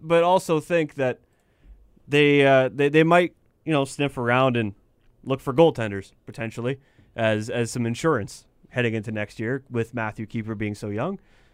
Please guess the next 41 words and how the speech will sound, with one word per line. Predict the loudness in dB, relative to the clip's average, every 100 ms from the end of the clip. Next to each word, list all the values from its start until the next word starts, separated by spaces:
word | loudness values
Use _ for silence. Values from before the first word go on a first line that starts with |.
| _
And, | -10 -6 -4 -2
uh, | 0 0
I | 0
know | 0
there's | -2
a | -6
few | -6
teams | -6 -4 -4
out | -2 -2
there | -2 0
that | 0 -2 _ _ _ _ _ _
could | 6 6
move | 6 4 2
goaltenders | 2 2 2 0 0
if | -2 0
at |
all | 0 0
possible. | -4 -8 -8 -8
So, | -4 -6 -6 _ _ _
uh, | -4
I | -2 -2 -2
mean, | -2
they | -2
don't | -2 -2
have | -4 -6 _ -6
any | -2 0 -2 -6 _ _ _
huge | -8 -2 0 -2
decisions, | -6 -6 -8 -10 -14
to | -14
say | -8 -6
the | -4
least. | -6 -8
So | -10
they | -10 -8
can, | -8 -10 -12 -16 -6
you | -4
know, | -2
like | -2 -4
you | -6
said, | -6 -6
Scotty, | -6 -6 -6